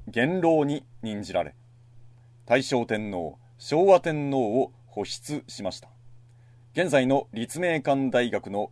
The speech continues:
原型となった私塾立命館の創始者としても有名です。ここ、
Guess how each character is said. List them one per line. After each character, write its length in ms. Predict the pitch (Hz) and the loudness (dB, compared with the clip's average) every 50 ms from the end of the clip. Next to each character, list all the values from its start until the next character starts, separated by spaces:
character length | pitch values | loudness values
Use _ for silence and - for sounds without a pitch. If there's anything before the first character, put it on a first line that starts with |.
| - 95 | -8 -6
原 260 | 110 113 147 202 196 - | -2 -2 -2 -2 -4 -6
型 240 | - 170 160 151 135 | -4 -2 -2 -2 -2
と 160 | - 131 117 113 | -2 -2 -4 -2
な 100 | 104 87 | -4 -4
っ 40 | - - | -6 -10
た 100 | - - - - _ _ - - - - - - - | -20 -20 -20 -20 _ _ -20 -20 -20 -20 -20 -20 -20
私 200 | - - 190 185 | -14 -10 -6 -4
塾 340 | 185 190 - - 95 90 - - | -4 -4 -4 -4 -10 -10 -12 -12
立 300 | 87 101 110 - - 190 | -10 -10 -10 -8 -6 -2
命 260 | 220 208 190 175 151 120 | 0 2 2 2 0 0
館 300 | - 120 113 113 113 117 | 0 0 0 0 0 0
の 180 | 143 151 - - | 0 0 0 -2
創 280 | - - 123 120 117 117 | -8 -4 -4 -2 -2 -2
始 180 | - - - - | -6 -6 -6 -4
者 100 | 107 98 | -4 -4
と 100 | 101 92 | -4 -8
し 80 | - | -8
て 80 | - 107 | -4 0
も 240 | 117 120 135 - - - - - - - | 0 0 0 0 -4 -16 -20 -20 -14 -8
有 200 | 98 101 95 90 | -6 -4 -4 -4
名 200 | 90 85 78 76 | -4 -4 -6 -6
で 120 | - 78 | -10 -12
す。 400 | - - - - - - - - - - - - - - - - - - - - - - - - - - - - - - - - - - - - - - - - - - - - - - - - - - - | -12 -12 -14 -14 -14 -16 -18 -20 -20 -20 -20 -20 -20 -20 -20 -20 -20 -20 -20 -20 -20 -20 -20 -20 -18 -16 -16 -18 -18 -20 -20 -20 -20 -20 -20 -20 -20 -20 -20 -20 -20 -20 -20 -20 -20 -20 -20 -20 -18 -8 -2
こ 120 | 151 156 | 0 6
こ、 260 | - 190 190 - - | 8 8 8 8 6